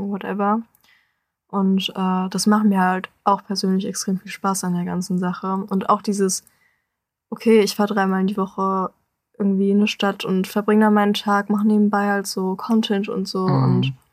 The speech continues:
Speaker 1: ich find, also mir persönlich gibt es halt irgendwie <laughs> mega viel,
Speaker 2: Ja, safe.
Speaker 1: das immer zu machen.
Speaker 2: Ich find halt auch so ein bisschen, ne, wenn man so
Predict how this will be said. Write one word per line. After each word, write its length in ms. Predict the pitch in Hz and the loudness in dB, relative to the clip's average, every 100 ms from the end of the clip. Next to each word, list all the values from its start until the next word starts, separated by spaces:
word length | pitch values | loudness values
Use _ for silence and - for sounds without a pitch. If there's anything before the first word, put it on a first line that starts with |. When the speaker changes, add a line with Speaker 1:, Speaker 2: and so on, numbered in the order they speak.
| _ _ _ _ _ - | _ _ _ _ _ -8
Speaker 1:
ich 140 | 190 | -4
find, 400 | 269 262 - - _ _ _ _ _ _ - | 0 0 0 -6 _ _ _ _ _ _ -2
also 540 | 208 202 196 190 185 - _ _ _ _ 208 | -2 0 -2 0 -2 -6 _ _ _ _ 2
mir 160 | 220 | 2
persönlich 420 | 226 208 208 208 | 4 4 6 4
gibt 220 | 208 226 220 | 2 -2 -2
es 140 | - | -2
halt 140 | 185 | -2
irgendwie 280 | - 220 226 | -2 0 2
<laughs> 20 | |
mega 280 | 240 240 233 | 4 4 2
viel, 440 | - 240 226 208 208 | 0 2 4 4 0
Speaker 2:
Ja, 380 | 120 113 113 120 | -2 0 -2 -4
safe. 320 | - - 117 | -8 -4 -2
Speaker 1:
das 160 | 151 - | 0 -2
immer 240 | 185 180 - | -2 -2 -4
zu 140 | 185 | -4
machen. 520 | 190 185 - 180 185 _ | -4 -4 -2 -2 -4 _
Speaker 2:
Ich 180 | 123 - | -6 2
find 160 | 170 | 4
halt 140 | 175 117 | 6 4
auch 100 | 127 | 2
so 140 | 127 | 2
ein 80 | 120 | 0
bisschen, 540 | 143 - 135 127 123 - | 0 2 4 4 2 0
ne, 320 | 120 127 127 _ | 0 0 -2 _
wenn 120 | 120 | 0
man 200 | 123 120 | 2 2
so 480 | 123 117 113 113 | 0 0 2 0